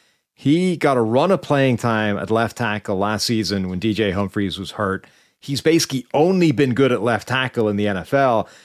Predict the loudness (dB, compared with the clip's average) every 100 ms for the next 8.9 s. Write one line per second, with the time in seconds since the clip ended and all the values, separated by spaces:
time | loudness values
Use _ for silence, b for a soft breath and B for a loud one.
0 | B B -2 0 0 2 0 2 0 0
1 | 0 -2 0 0 0 0 0 0 0 0
2 | 0 -2 -6 _ -4 -2 0 2 0 0
3 | -2 -2 -4 -2 -2 0 -4 -8 b b
4 | b b -2 2 2 2 2 2 2 0
5 | 2 2 2 0 -2 -2 -2 0 0 2
6 | 0 0 0 0 -2 -4 -2 -2 0 0
7 | 0 2 2 0 0 -2 -2 -2 0 2
8 | 2 0 -2 -4 -6 -4 -4 -8